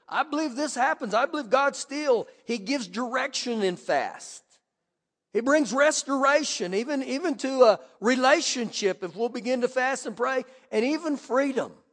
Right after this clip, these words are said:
Man, if you've been in bondage to something, and this is part of the way freedom comes.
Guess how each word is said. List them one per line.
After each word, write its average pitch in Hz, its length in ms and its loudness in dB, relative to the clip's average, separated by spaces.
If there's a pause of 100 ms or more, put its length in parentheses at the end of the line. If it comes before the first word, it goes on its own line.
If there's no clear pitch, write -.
(640)
Man, 262 140 -2
if 226 100 -6
you've 311 180 -4
been 311 160 0
in 262 100 2
bondage 254 580 2
to 277 100 -6
something, 302 560 -6 (920)
and 254 120 -14
this 320 200 -8
is 285 100 -14
part 262 320 -4
of 220 60 -6
the 233 80 -4
way 233 200 2
freedom 247 460 -6
comes. - 1200 -8